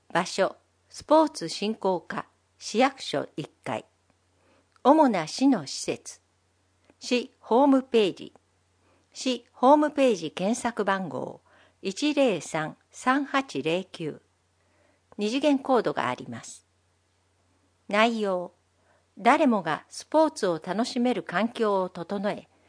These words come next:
さらなるスポーツの推進を図るために策定。問い合わせ、スポーツ振興課、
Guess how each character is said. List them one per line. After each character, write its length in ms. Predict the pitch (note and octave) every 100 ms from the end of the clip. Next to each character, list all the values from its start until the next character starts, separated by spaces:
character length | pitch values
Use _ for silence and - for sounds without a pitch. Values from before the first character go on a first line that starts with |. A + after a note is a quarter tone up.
| _ _
さ 220 | - C#4+
ら 120 | D4+
な 140 | G3+ F3+
る 120 | D#3
ス 140 | -
ポ 200 | - C#4+
ー 40 | C#4
ツ 160 | -
の 200 | F#3 D3
推 260 | - G#3 A#3+
進 360 | - B3 A3+
を 100 | G3
図 300 | G3 E3+ C#3+
る 100 | F#3+
た 160 | A3 D#3+
め 120 | F#3+
に 120 | G3+
策 300 | - - -
定。 360 | - - D#2 - _ _ _ _ _ _ _ _ _ _ _ _ _ _
問 220 | - B3 C4
い 60 |
合 80 | A3
わ 120 | G3+
せ、 360 | G#3 - E3+ - _ _
ス 160 | - -
ポ 200 | - D4+
ー 40 |
ツ 180 | D4 E3
振 280 | D#3+ - G3
興 240 | - F3
課、 260 | D#3+ C#3 -